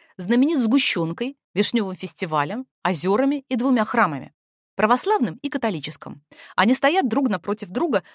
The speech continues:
на площади семнадцатого сентября, как будто символизируя знаменитую белорусскую помяркоўнасць. Православный собор Рождества Пресвятой Богородицы, изначально он был, конечно, католическим, построили в тысяча шестьсот тридцать девятом,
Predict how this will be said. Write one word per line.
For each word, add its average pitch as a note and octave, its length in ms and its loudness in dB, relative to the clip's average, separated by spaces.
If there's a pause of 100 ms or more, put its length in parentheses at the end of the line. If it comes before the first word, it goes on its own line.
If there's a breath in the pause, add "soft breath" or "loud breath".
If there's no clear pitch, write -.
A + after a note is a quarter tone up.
(140)
на G#3+ 140 2
площади B3+ 420 -2
семнадцатого A3 580 -2
сентября, A3 540 -2 (260)
как F3 160 -4
будто G3+ 240 0
символизируя F#3+ 800 0 (140)
знаменитую G3 580 0
белорусскую E3 480 -2
помяркоўнасць. E3 640 -6 (460)
Православный G#3 560 2
собор G3 380 0
Рождества F#3+ 500 0
Пресвятой F3 460 -4
Богородицы, F#3+ 680 0 (200)
изначально F#3 460 -2
он F3 100 -4
был, F3 100 -6
конечно, F3+ 320 -6
католическим, - 680 -6 (420 loud breath)
построили E4+ 500 2
в - 80 -6
тысяча D4+ 320 -6
шестьсот B3+ 320 -4
тридцать A3 300 -4
девятом, A3+ 480 2